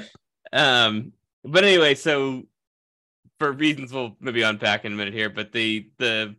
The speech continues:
Speaker 2: first phase of this from, like, four thousand to thirty-six hundred years ago is often called Watertown. And then from about thirty-two hundred to twenty-seven hundred is usually called Orient, uh, sorry, called,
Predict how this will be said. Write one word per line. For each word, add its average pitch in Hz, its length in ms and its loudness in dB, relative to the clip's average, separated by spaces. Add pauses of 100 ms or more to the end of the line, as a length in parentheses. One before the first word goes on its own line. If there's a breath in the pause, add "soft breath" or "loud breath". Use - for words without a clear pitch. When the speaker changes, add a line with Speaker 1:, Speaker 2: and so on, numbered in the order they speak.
(160)
Speaker 2:
first 147 380 -2
phase 123 240 0
of 113 80 -12
this 113 240 -8
from, 123 120 -16
like, 104 220 -6
four 117 220 -4
thousand 113 400 0
to 101 120 -4
thirty-six 107 460 -10
hundred 104 500 -6
years 113 220 -4
ago 98 380 -4 (420)
is 110 200 -8 (200)
often 113 220 -4
called 107 180 -4
Watertown. 117 800 0 (840)
And 117 160 -6
then 117 160 0
from 123 180 -12
about 110 280 -4 (180)
thirty-two 135 280 -2
hundred 117 280 -6
to - 40 -20
twenty-seven 117 440 -6
hundred 104 420 -8 (300)
is 104 420 -6
usually 120 240 -6
called 113 240 -4
Orient, 113 420 -2
uh, 110 120 0
sorry, 107 220 -6
called, - 240 -8